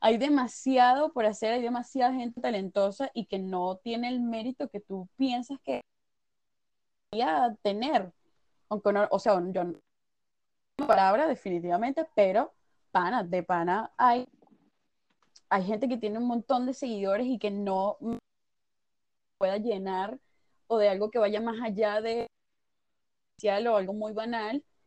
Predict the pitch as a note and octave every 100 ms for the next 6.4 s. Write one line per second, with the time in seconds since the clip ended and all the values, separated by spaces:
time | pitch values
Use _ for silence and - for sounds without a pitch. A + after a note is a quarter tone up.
0 | _ _ A#3 G#3 - G#3 - A#3+ B3 B3
1 | A#3 - _ _ _ _ _ _ _ _
2 | _ _ _ _ _ _ _ _ - A3+
3 | C4+ A#3+ B3 A3+ G#3 G3 G#3+ A3+ A3 A#3+
4 | B3 B3 A#3 B3 B3+ A#3 G#3+ G#3 A#3+ B3
5 | G#3+ G3+ G#3 G#3 A#3+ E4+ A3+ G3 - F3
6 | F#3 F#3+ A#3 A3